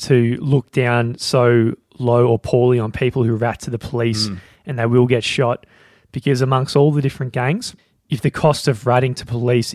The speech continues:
Speaker 1: is, uh, a bullet in the brain, then that means every single gang in society is going to do better because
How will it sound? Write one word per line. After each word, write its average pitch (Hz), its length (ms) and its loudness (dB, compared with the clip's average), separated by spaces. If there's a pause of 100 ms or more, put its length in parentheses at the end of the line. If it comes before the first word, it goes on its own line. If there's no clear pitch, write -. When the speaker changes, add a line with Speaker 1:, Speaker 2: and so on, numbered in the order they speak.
(100)
Speaker 1:
is, 117 440 -2 (400)
uh, 123 240 0 (100)
a 123 160 2
bullet 131 340 2
in 123 100 -6
the 117 80 -4
brain, 120 460 -2 (340)
then 120 500 -2
that 143 140 0
means 127 280 -2
every 143 240 2
single 127 320 -2
gang 120 380 -4
in 123 100 -8
society 120 500 -2
is 110 100 -4
going 117 320 -4
to - 180 -18
do 117 200 -2
better 123 400 0
because 117 440 -4